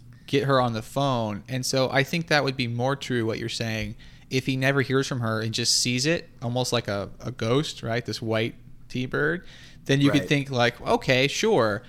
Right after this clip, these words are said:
Speaker 1: He's, he can choose to chase this white rabbit," right? There's more imagery there. Or he can
Speaker 2: Mm-hmm.
Speaker 1: just live with the idea that whatever reality it actually is not gonna be as good as he thinks. But on the phone call, she's like, "Yeah, I'll meet you."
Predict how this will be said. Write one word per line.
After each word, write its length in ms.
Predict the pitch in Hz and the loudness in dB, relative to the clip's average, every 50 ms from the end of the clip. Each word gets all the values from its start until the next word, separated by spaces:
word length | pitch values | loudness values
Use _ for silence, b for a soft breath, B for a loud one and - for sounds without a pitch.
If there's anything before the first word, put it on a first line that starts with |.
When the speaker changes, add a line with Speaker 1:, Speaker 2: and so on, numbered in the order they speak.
| B B B | B B B
Speaker 1:
He's, 300 | - - 147 143 135 - - - - - | -2 2 2 2 2 0 -4 -6 -4 -2
he 260 | - 147 - - - | -2 -2 -2 -2 -2
can 160 | 135 - 143 | 0 0 0
choose 300 | 131 - - 185 190 185 | 0 0 0 0 0 -2
to 160 | - - 147 127 | -2 -2 -4 -4
chase 400 | - - - 160 143 139 135 - | -4 -2 2 2 2 2 2 -2
this 240 | - 123 - - | -4 -4 -4 -2
white 240 | - 113 131 147 - | -2 0 0 0 0
rabbit," 380 | 127 117 104 104 110 120 131 - | -2 -2 -2 -2 -2 -4 -4 -4
right? 200 | 110 110 110 110 | -4 -6 -6 -6
There's 140 | 131 131 120 | -6 -8 -8
more 220 | 117 117 120 117 | -6 -6 -6 -6
imagery 360 | - 127 123 120 117 127 123 117 | -6 -6 -6 -4 -2 -2 -2 -2
there. 300 | 110 101 95 98 123 B B B B B B B - | -2 -2 -4 -4 -6 B B B B B B B -2
Or 280 | - 151 151 156 151 143 | 4 6 8 8 8 6
he 140 | 135 151 139 | 6 4 4
can 200 | - 143 139 131 | 4 2 0 0
Speaker 2:
Mm-hmm. 60 | 127 | 0
Speaker 1:
just 580 | 113 - 123 120 120 117 - - - - - - - - - - - | 2 2 4 4 4 2 -2 -4 -8 -10 -12 -14 -16 -20 -18 -10 -2
live 220 | 123 127 135 131 | 0 2 2 2
with 100 | 139 131 | 2 0
the 160 | 123 127 120 | 2 2 4
idea 460 | 113 110 110 107 - 117 113 113 110 | 4 2 0 -2 -2 -2 0 0 -2
that 400 | 104 92 107 104 101 101 107 - - - - - | -2 -2 -4 -2 -2 -4 -4 -8 -12 -20 -12 -6
whatever 320 | 120 123 127 127 123 127 | -2 0 0 2 2 0
reality 560 | 123 120 120 113 110 113 117 113 113 107 107 107 | 0 0 0 0 0 2 0 0 0 -2 -2 -4
it 40 | 107 | -4
actually 320 | 110 110 - - - 113 | -4 -4 -4 -6 -6 -6
is 160 | 110 110 - | -6 -6 -6
not 200 | - 107 107 104 | -4 -4 -4 -4
gonna 140 | - 113 110 | -6 -6 -6
be 220 | 104 - 110 104 101 | -4 -2 -2 -2 -2
as 100 | 101 - | -4 -4
good 360 | - 104 101 98 95 92 - - - | -4 -4 -4 -2 -4 -6 -10 -12 -12
as 160 | 120 107 107 | -10 -8 -8
he 100 | 110 110 | -8 -8
thinks. 480 | 113 - 120 123 147 175 175 - - B B B B B B B - | -8 -6 -4 -2 -2 -2 -4 -8 -12 B B B B B B B 0
But 100 | - 147 | 4 4
on 60 | 156 | 4
the 80 | 147 139 | 4 4
phone 320 | - - 160 175 208 220 | 2 2 2 2 2 0
call, 500 | - - 135 117 113 113 113 113 123 - - | 0 2 2 4 4 4 2 2 0 -2 -4
she's 200 | - - 135 127 | -8 -6 -4 -2
like, 140 | 139 139 - | -2 0 0
"Yeah, 140 | 214 240 208 | 2 4 6
I'll 100 | 175 147 | 6 4
meet 200 | 147 175 214 220 | 4 2 0 0
you." 320 | 139 117 107 107 104 131 | 0 0 0 -2 -2 -4